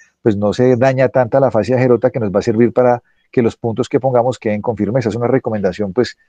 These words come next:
que se hace frecuentemente en cuanto al manejo del, del parénquima renal. Y si de pronto hay un sangrado, pero hay un parénquima, eh, importante que se puede salvar, se puede empaquetar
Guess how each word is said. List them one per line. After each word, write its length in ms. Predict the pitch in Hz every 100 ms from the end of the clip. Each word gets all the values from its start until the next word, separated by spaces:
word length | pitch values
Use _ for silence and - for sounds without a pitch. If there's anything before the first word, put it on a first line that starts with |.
| _ _
que 100 | 113
se 60 |
hace 120 | 107 113
frecuentemente 600 | 120 - 95 113 107 120
en 60 |
cuanto 260 | 110 104 104
al 60 |
manejo 460 | 98 92 92 101 110
del, 280 | 107 92 80 _ _ _ _
del 240 | 107 101 92 -
parénquima 440 | 101 98 123 113
renal. 340 | 104 101 101 -
Y 80 | 143
si 80 | 135
de 80 |
pronto 240 | 127 131 160
hay 60 |
un 60 | 165
sangrado, 420 | 170 156 139 147
pero 180 | - 113
hay 100 | 107
un 100 | 107
parénquima, 540 | 139 139 120 139 139 - _ _ _ -
eh, 540 | 110 107 101 95 92 87 -
importante 640 | 135 113 117 - 104 98
que 80 | 139
se 100 | 127
puede 180 | 95 107
salvar, 320 | 143 110 165
se 100 | -
puede 140 | 110 127
empaquetar 540 | - 143 110 143 95